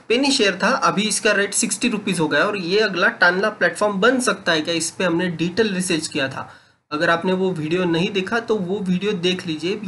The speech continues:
ये बिल्कुल ही short video होगा। उस video में ये share मैंने सिक्सटी रुपीज पे cover किया था और आज के दिन में ये share में लग गया upper circuit। तो देखो, ये जो शेयर है आईटी company है और सिर्फ साठ रुपए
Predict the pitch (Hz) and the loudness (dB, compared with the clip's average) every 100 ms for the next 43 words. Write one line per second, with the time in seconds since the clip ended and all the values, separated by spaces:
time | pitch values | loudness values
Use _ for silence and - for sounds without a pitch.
0 | 156 160 220 214 202 240 240 - 208 214 | -6 -2 -2 -4 -4 -2 0 2 0 2
1 | 202 180 165 156 147 196 - - _ _ | 2 2 2 2 0 -4 -8 -20 _ _
2 | _ _ _ 233 262 233 208 190 196 190 | _ _ _ 0 0 0 0 2 2 2
3 | 185 208 170 160 208 202 196 185 180 196 | 0 0 0 0 -2 0 0 0 -2 -4
4 | 196 226 - 320 247 220 208 - 190 156 | -4 -4 2 2 2 0 -2 -2 0 2
5 | 156 151 156 156 175 - 165 196 - 233 | 0 0 -2 -2 -4 -2 0 0 -2 -2
6 | 196 190 190 185 180 - 170 160 165 156 | 0 0 0 0 0 0 0 0 0 -2
7 | 151 170 254 - 233 202 180 151 143 120 | 0 0 0 0 0 2 0 -2 -8 -14
8 | - _ _ _ _ - 233 185 180 220 | -18 _ _ _ _ 0 0 0 0 0
9 | 220 170 131 180 196 190 185 165 160 160 | 0 0 -2 -2 -2 -2 -2 0 0 0
10 | 143 156 180 - 160 180 190 226 196 180 | -2 -4 -4 -2 0 2 0 -2 0 -2
11 | 165 175 165 156 185 - 165 185 - - | -2 -2 -2 -2 -4 -4 -2 -2 -4 -2
12 | 226 247 - - 202 226 226 - 220 | -2 -2 -4 -2 0 2 0 2 0